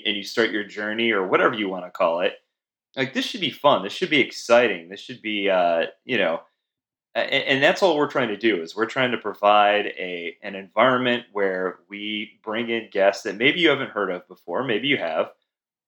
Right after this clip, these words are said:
and, and just try to engage them in con-, interesting conversation and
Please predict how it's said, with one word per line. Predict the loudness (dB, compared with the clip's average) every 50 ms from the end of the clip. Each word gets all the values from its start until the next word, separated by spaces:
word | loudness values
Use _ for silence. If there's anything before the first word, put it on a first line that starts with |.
| _ _ -6
and, | -4 -4 -4 -2 -2
and | -4 -4 -2 -2
just | -2 -2 -2 -4 -10 _ _ _ _
try | 2 4 4 4
to | 4 2
engage | 0 0 -2 0 0 0 0 0 -2
them | -4 -2 -2 -2
in | -4 -6
con-, | -4 -4 -2 -2 -2
interesting | -2 -4 -4 -4 -6 -10 -10 -10 -10 -6
conversation | -2 -2 0 0 -2 -2 -4 -4 -4 -6 -6 -6 -10 -12 -10
and | -10 -10 -10 -10 -12